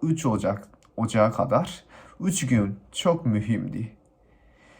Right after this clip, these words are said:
Bu üç gün boyunca kimse çalışmasın diye üç günlük osechi hazırlanıyordu. Yani üç günlük yemek, yani üç gün boyunca yediğimiz osechi dediğimiz yemek yani.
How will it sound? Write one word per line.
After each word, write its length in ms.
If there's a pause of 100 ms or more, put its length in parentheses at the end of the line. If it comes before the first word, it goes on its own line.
(300)
Bu 300
üç 180
gün 220
boyunca 520
kimse 380
çalışmasın 800
diye 320
üç 240
günlük 720
osechi 680
hazırlanıyordu. 880
Yani 240
üç 220
günlük 380
yemek, 420
yani 220
üç 200
gün 260 (100)
boyunca 800 (540)
yediğimiz 720
osechi 480
dediğimiz 500
yemek 400
yani. 440